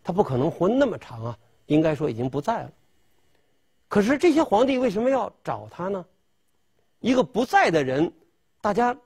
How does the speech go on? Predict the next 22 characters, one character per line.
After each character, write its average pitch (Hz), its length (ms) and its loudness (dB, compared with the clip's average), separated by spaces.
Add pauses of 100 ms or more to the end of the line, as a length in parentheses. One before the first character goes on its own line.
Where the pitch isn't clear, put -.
(340)
估 392 180 4
计 277 140 2
着 156 140 0
他 160 120 0
已 156 60 0
经 151 120 0
没 156 120 2
有 151 140 2
了， 120 80 -2
还 123 160 -6
要 160 160 2
去 127 120 -10
找， 104 300 -18 (640)
实 - 200 -4
际 143 60 -4
上 117 160 -4
就 127 140 -8
是 104 120 -12
一 101 140 -14
个 110 100 -12
意 110 140 -12
思， - 180 -20